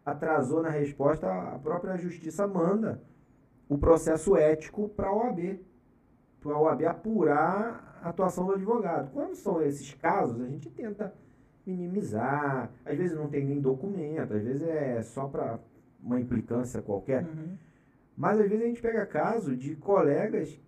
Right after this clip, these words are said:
Speaker 1: que desviaram o dinheiro do, do cliente.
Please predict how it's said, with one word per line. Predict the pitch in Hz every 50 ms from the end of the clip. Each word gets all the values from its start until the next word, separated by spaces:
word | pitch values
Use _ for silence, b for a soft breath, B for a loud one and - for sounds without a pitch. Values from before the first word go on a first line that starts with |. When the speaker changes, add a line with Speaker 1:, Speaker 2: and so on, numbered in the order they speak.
| _
Speaker 1:
que | _ - 196 220 262 285 285 302 277
desviaram | 254 220 285 302 320 320 311 320 320
o |
dinheiro | 320 320 330 339 339 349 349
do, | - 349 349 349 349 339 - - - - - -
do | 170 202
cliente. | 190 214 202 175 175 190 202 208 - - - - -